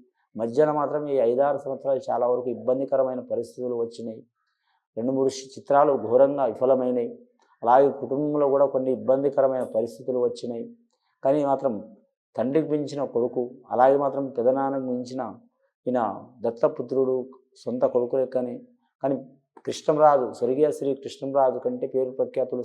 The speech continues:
సంపాదించుకునే యోగం ఉందండి. ముఖ్యంగా వీరి జాతక బలంలో చూడాలంటే మాత్రం సినీ పరంగా మాత్రం వీరికి మాత్రం చాలా శుభ ఘడియ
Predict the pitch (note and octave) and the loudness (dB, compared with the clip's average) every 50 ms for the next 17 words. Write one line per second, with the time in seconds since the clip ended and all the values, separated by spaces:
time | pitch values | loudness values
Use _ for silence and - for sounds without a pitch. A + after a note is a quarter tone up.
0 | - - A2+ A2+ - C#3 C3 B2+ B2 A#2+ B2 B2 A#2+ A#2 A2 G#2+ A2+ A#2 A#2+ A#2+ | -8 -10 -10 -4 -2 0 0 0 -4 -8 -8 -8 -6 -6 -4 -4 -2 -2 -2 -2
1 | A#2+ A#2+ B2 A#2+ A#2+ A#2+ A#2 A#2 A#2+ B2+ - _ _ _ _ _ _ _ _ _ | -2 -4 -6 -6 -8 -8 -8 -10 -10 -12 -14 _ _ _ _ _ _ _ _ _
2 | _ - A#2 A2+ - - D#3 E3 D#3+ D#3+ D#3+ C#3+ B2 A2+ B2 A#2+ B2 - - - | _ -10 -10 -6 -2 0 4 4 4 4 4 4 6 6 6 6 6 4 0 -2
3 | C#3 D3 D3 C#3+ C#3+ C3+ - - B2 B2+ C3 C3 B2+ B2+ B2 B2+ B2+ B2+ B2 B2 | -2 0 0 0 0 -2 0 0 2 4 4 4 2 2 0 -2 -2 -2 -2 -6
4 | B2+ A2+ G#2 - _ _ _ _ _ _ - - C#3 C#3+ D#3+ F3 E3 D#3+ D#3 D#3 | -8 -10 -10 -14 _ _ _ _ _ _ -8 -2 0 0 2 2 4 6 8 8
5 | D#3 D3+ D3+ D3 D3 C#3 C3+ C#3+ D#3 D3 C#3+ C#3+ C#3 C3+ C3+ C3 B2+ B2+ D3+ D3+ | 8 6 2 0 0 0 0 0 -2 0 0 -2 -2 -2 -2 -2 -2 -2 -4 -8
6 | D#3+ D3 - D3 C#3+ C#3+ C3 A#2 - - - A#2+ C3+ D3 C#3 C#3+ D3+ D3+ | -10 -8 -4 -2 0 0 0 0 -4 -8 0 2 2 4 4 4 2 2